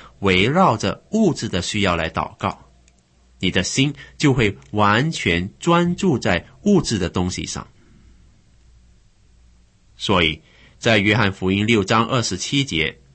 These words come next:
主耶稣提醒我们说，“不要为那必坏的食物劳力。”为什么呢？因为物质的东西都是短暂的，最终是会朽坏的。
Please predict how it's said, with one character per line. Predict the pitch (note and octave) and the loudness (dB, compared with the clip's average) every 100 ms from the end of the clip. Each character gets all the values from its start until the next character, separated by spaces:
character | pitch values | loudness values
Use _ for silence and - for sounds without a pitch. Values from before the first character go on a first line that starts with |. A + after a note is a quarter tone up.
| _ _ _ _ _ - | _ _ _ _ _ -6
主 | G#2+ | -2
耶 | G#2+ A#2+ | 2 2
稣 | B2 B2+ | 0 -2
提 | - G#2 | -4 -4
醒 | G#2+ G#2 | -4 -4
我 | F2 | -4
们 | C#2+ D#2+ | -4 -8
说 | - F#2 F2 - _ _ _ _ _ _ _ _ _ | -6 -4 -6 -10 _ _ _ _ _ _ _ _ _
，“不 | - A#2 | 0 2
要 | A#2+ A2 | 4 4
为 | C3 D3 A2 | 4 2 4
那 | G2+ G2 | 2 0
必 | - D#3+ | -2 -4
坏 | A2 C3+ G#2 | -2 0 0
的 | F#2 | 0
食 | F2 - F#2 | -2 -4 -2
物 | G2 E2+ | -2 -2
劳 | D#2+ D2+ D#2 | -4 -4 -4
力。” | G#2 B2+ - _ _ _ _ _ _ _ _ _ _ _ | -4 -4 -8 _ _ _ _ _ _ _ _ _ _ _
为 | A2 G2+ | 0 2
什 | - D#2 | 0 -4
么 | D#2+ | -2
呢？ | A#2 D#3 _ _ - - - | -4 -6 _ _ -20 -20 -6
因 | D#3 D#3+ | 0 2
为 | D3 - - _ | 2 -2 -20 _
物 | A#3+ A3 | 2 2
质 | - C3+ | 2 0
的 | G#2 | 0
东 | G#2+ A#2 A#2 | 2 0 0
西 | G#2 D#2+ - - | -2 -6 -6 -2
都 | B2+ | -2
是 | C3 | -2
短 | - E2 D#2+ | -2 -4 -4
暂 | - D#3 E2+ | -4 -4 -4
的， | - - _ - _ _ _ - | -10 -16 _ -20 _ _ _ -2
最 | B2 G2 | 2 2
终 | F#2+ B2 C3 - | 0 -2 -4 -8
是 | - C#3+ | -4 0
会 | C3 | 0
朽 | A2+ E2 D2 | 0 -4 -4
坏 | D3+ D3+ D#2 | -4 -4 -4
的。 | - | -10